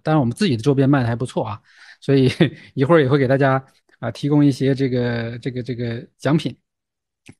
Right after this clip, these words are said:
那其实这一切最终其实引出来一个就是创计化的问题，因为，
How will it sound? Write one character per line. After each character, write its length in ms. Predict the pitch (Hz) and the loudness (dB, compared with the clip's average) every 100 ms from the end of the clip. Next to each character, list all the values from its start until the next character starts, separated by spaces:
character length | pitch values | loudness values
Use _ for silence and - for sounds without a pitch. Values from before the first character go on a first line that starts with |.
| _ _ - | _ _ -10
那 140 | - 208 | 0 0
其 180 | - 202 | 2 2
实 140 | 226 | 4
这 140 | - | 4
一 120 | 202 175 | 2 2
切 240 | - 220 | 2 2
最 140 | 202 | 4
终 160 | 190 190 | 4 4
其 100 | 175 | 6
实 80 | 180 | 4
引 140 | 127 | 4
出 100 | 113 | 4
来 140 | 160 156 | 4 4
一 80 | |
个 80 | 160 | 2
就 100 | 156 | 2
是 80 | 151 | 0
创 220 | 139 165 | 2 2
计 60 | 151 | 4
化 180 | 180 143 | 4 2
的 80 | |
问 160 | 123 120 | 2 -4
题， 200 | 113 113 | -4 -6
因 120 | 151 | 0
为， 320 | 165 156 156 | 2 2 0